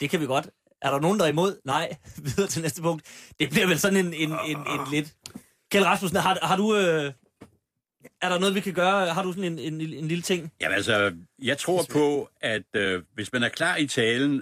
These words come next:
Speaker 2: og har nogle synspunkter, man står for, så skal man også som parti sige,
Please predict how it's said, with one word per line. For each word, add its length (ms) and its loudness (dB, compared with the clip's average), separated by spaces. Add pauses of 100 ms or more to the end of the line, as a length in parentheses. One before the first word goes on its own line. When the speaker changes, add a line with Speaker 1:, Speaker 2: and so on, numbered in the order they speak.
(140)
Speaker 2:
og 220 -4
har 160 -4
nogle 200 -2
synspunkter, 560 -2
man 140 -6
står 260 0
for, 300 -2 (400)
så 140 2
skal 200 0
man 100 0
også 220 0
som 160 0
parti 420 0
sige, 260 -2